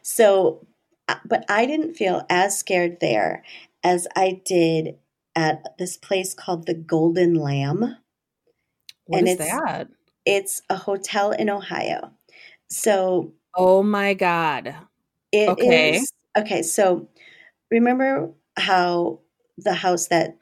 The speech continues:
Speaker 1: we bought
Speaker 2: The windows.
Speaker 1: bef-, the windows were stolen.
Speaker 2: Mm-hmm.
Speaker 1: So we, we bought this hundred-year-old Victorian house,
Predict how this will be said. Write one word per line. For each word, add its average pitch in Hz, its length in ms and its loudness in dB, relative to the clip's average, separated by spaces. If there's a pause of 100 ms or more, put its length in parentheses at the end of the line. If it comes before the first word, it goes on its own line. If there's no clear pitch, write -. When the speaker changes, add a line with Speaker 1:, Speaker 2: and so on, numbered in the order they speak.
Speaker 1:
we 175 160 4
bought 151 440 0 (300)
Speaker 2:
The 190 60 -6
windows. 165 540 0
Speaker 1:
bef-, - 40 -20 (220)
the 196 140 0
windows 175 400 2
were 156 80 -2
stolen. - 500 -6 (280)
Speaker 2:
Mm-hmm. 170 260 -4 (160)
Speaker 1:
So 170 320 2
we, 208 500 -6
we 214 180 -4
bought 202 320 0
this 175 380 0 (800)
hundred-year-old 180 800 -2 (120)
Victorian 160 680 -2
house, 160 520 -2